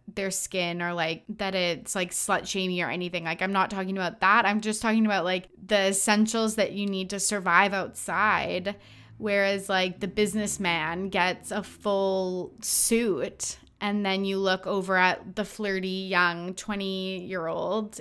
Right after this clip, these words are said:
in a sundress and stuff like that. And it's, yeah, just, like, setting everyone up for success. And I think that used to be a huge part of the game,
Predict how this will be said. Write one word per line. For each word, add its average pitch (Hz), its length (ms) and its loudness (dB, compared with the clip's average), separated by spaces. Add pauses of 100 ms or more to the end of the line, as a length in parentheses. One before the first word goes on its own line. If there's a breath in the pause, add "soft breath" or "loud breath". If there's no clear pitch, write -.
in 185 540 -2 (840 loud breath)
a 208 60 0
sundress 208 960 4
and 185 240 -6
stuff 190 200 -6
like 180 160 -4
that. 165 260 2
And 175 140 -4
it's, - 440 -8 (160)
yeah, 220 420 4
just, 196 280 -4
like, 202 160 -2
setting 196 480 -2
everyone 190 420 -2
up 175 200 0
for 190 120 -6
success. - 760 -2
And 196 100 0
I 208 80 -2
think 202 460 -4 (420 soft breath)
that 233 180 4
used 240 240 2
to 311 60 -2
be 247 160 0
a 214 140 4
huge 208 400 -6
part 202 240 -4
of 180 60 -4
the 190 60 -4
game, 180 640 -4